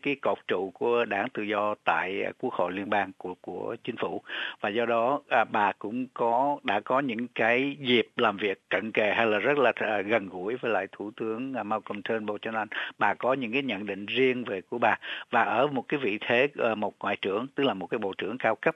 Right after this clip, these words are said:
trong, trong, à, chính phủ, thì bà không có thể nào nói khác hơn được. À, có, người ta có thể nhận định những cái lời, à, phát biểu của bà như là một cái lời phát biểu có tính cách chủ quan, à, đối với thượng cấp,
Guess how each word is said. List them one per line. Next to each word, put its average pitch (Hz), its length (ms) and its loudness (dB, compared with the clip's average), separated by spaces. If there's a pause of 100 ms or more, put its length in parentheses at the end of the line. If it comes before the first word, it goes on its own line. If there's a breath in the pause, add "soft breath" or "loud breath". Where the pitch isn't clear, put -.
trong, 104 280 -4
trong, 104 360 -4
à, 104 100 -4
chính 127 240 -8
phủ, 104 220 -2 (360 loud breath)
thì 98 160 0
bà 98 140 2
không 110 340 -4
có 135 100 -2
thể 104 200 0
nào 95 260 -2
nói 104 180 0
khác 143 240 2
hơn 110 240 0
được. 98 200 -2 (360 loud breath)
À, 120 240 6 (120)
có, 165 140 4
người 131 180 4
ta 143 100 6
có 151 120 2
thể 151 160 6
nhận 120 220 2
định 113 240 0
những 117 160 -4
cái 151 120 2
lời, 104 500 4
à, 104 180 0 (100)
phát 170 160 2
biểu 123 180 2
của 139 140 -2
bà 117 240 4
như 135 360 2
là 123 180 4
một 98 240 -6
cái 139 120 6
lời 113 140 6 (120)
phát 139 120 2
biểu 104 140 0
có - 120 -2
tính 151 160 -6
cách 165 220 2
chủ 131 200 2
quan, 131 260 8 (440 loud breath)
à, 107 220 4 (240)
đối 143 280 6
với 147 760 2
thượng 107 200 2
cấp, 151 220 8